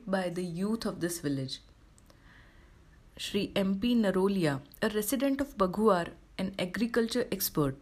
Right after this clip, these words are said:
and a third-year trained Swayamsevak, tells us that his village has never depended solely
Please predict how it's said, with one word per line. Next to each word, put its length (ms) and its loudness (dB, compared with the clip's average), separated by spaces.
and 160 -2
a 40 2
third-year 560 0
trained 400 2
Swayamsevak, 640 0
tells 300 0
us 140 0
that 340 -2
his 220 0
village 560 0
has 180 0
never 380 0
depended 640 -2
solely 500 -2